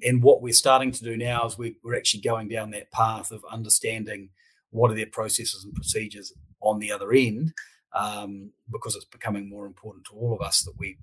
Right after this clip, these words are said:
that we follow that stewardship all the way through. Um,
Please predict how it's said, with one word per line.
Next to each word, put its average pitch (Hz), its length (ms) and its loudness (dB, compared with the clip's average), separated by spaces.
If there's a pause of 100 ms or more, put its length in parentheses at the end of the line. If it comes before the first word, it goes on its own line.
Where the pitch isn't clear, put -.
that 98 120 -20
we 98 80 -18
follow 98 320 0
that 95 160 -4
stewardship 98 520 -4 (200)
all 98 120 -20
the 92 60 -18
way 87 200 -10
through. 101 380 -2 (520)
Um, 98 420 -6